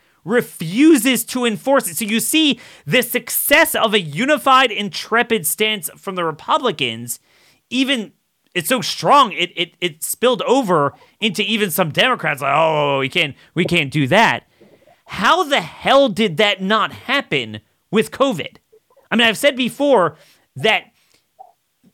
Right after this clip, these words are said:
self-defense and certainly the right to carry is a very strong right, but it wasn't so obvious, and that's why it needed to be in a Bill of Rights. Madison said this many times. He didn't like the Bill of Rights to a certain extent.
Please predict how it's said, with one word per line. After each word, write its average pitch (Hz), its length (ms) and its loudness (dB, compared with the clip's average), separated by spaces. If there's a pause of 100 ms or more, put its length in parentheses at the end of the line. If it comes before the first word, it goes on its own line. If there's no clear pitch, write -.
(200)
self-defense 247 600 -2
and 156 80 -8
certainly 208 240 0
the 170 80 -2
right 180 160 0
to 151 80 -16
carry 208 480 0
is 156 180 -4
a 156 80 0
very 165 260 -2
strong 196 460 0
right, 123 420 -2 (580)
but 240 100 2
it 196 100 -2
wasn't 262 400 0
so - 480 0
obvious, 196 540 0
and 190 200 -2
that's 247 220 0
why 214 160 2
it 175 260 -4
needed 202 600 -2
to 190 160 -6
be 202 320 -2
in 165 200 -2
a 151 120 0
Bill 151 200 -2
of 135 120 -2
Rights. 165 240 0 (360)
Madison 196 460 0
said 190 180 0
this 165 140 -2
many 170 180 0
times. 214 360 -2
He 240 100 -6
didn't 196 220 -4
like 190 260 -4
the 170 80 -8
Bill 160 180 -4
of 131 120 -6
Rights 180 320 -2
to 151 100 -4
a 135 40 -2
certain 147 240 -2
extent. 156 440 -2